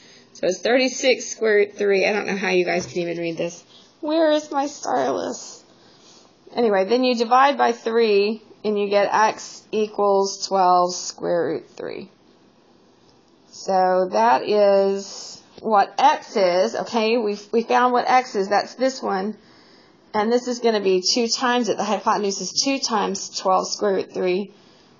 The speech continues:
or twenty-four square root three. Okay, so now, let's see here. We're down to number seventeen. So the x is this one,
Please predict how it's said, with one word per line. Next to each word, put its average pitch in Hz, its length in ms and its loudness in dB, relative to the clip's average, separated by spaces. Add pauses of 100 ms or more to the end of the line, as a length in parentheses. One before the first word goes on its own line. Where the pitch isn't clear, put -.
(140)
or 180 540 0
twenty-four 185 880 0
square 175 460 -4
root 113 180 -6
three. 101 340 -8 (1800)
Okay, 208 380 0
so 220 140 -2
now, 262 520 4 (300)
let's 226 240 -2
see 226 160 -2
here. 196 340 2
We're 202 200 2
down 226 420 0 (120)
to 202 420 4 (800)
number 240 220 2
seventeen. 220 720 -2 (280)
So 214 680 0 (380)
the 214 340 -2
x - 480 -2
is 220 180 0
this 247 280 -2
one, 180 420 -2